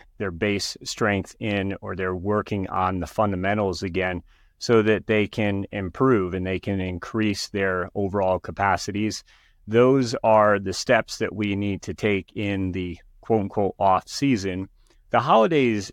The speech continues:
tend to be a good time to work on these things too, because we do have a lot of family events. We have a lot of other things going on.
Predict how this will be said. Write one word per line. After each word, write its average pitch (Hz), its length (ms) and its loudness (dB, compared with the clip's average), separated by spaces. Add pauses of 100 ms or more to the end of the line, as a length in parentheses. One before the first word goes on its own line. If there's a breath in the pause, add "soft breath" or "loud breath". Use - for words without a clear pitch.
tend 113 300 0
to 107 80 -6
be 101 380 -2
a 101 80 -8
good 95 300 -2
time 101 400 0
to 92 120 -8
work 107 300 2
on 101 220 2
these 92 220 -4
things 92 360 -6
too, 107 380 2
because 92 500 -4 (460)
we 117 140 2
do 123 200 4
have 113 220 4
a 110 60 2
lot 104 200 4
of 87 120 -2
family 107 420 0
events. 104 440 0
We 110 80 -2
have 92 140 0
a 98 40 -2
lot 98 200 2
of 92 100 -6
other 101 240 0
things 95 400 -4
going 98 360 -2
on. 107 380 0